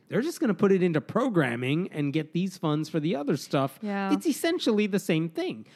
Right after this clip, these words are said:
Speaker 1: So the Supreme Court unanimously, all seven of them, overturned the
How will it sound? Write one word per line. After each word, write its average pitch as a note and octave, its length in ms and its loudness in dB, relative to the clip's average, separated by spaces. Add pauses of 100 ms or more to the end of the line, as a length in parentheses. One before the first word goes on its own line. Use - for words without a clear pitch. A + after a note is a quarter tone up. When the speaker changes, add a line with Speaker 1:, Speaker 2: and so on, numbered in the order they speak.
(120)
Speaker 1:
So C4 160 -2
the G#3+ 80 -2
Supreme B3 440 0
Court D4 540 0 (640)
unanimously, A3 1160 0
all G#3+ 200 0
seven G3+ 400 0
of A#2 180 -4
them, B2 300 -2 (360)
overturned D3 880 2
the F3+ 160 -6